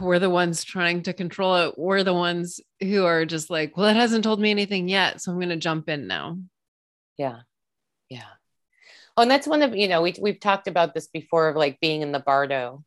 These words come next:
Speaker 2: right? The space between, you know, what we knew and what we, what we're going to know. But also, you know, in the space of, I love the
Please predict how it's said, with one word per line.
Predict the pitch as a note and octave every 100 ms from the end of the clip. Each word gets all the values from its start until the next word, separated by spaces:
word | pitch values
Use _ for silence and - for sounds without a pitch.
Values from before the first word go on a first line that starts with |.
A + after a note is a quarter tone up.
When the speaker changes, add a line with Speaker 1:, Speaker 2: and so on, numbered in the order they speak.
| -
Speaker 2:
right? | D#3 D#3
The | C#3
space | - - D#3 C#3+ -
between, | - C#3 - D#3+ C#3 C3+ C3+ C#3+ _ _ _ -
you | E3
know, | C#3+
what | C3+ D3+ -
we | D#3
knew | C#3+ C#3+ C#3+ C#3+
and | C#3
what | C3+ -
we, | C#3+ C3+ _ -
what | C3+ D#3
we're | D3
going | C3 C#3+ C3+ C3+
to | -
know. | C3+ C3 B2+ C#3 C#3 _ _ _ _ _
But | F#3+ F#3
also, | E3+ G#3 G#3 - F#3+ F3
you | E3 F#3
know, | F3 E3
in | E3+ E3+
the |
space | E3 - - E3+ E3+ - -
of, | D#3+ D3+ C#3+ C3+
I | - F3
love | F3 F#3+ G3+ F#3
the | F#3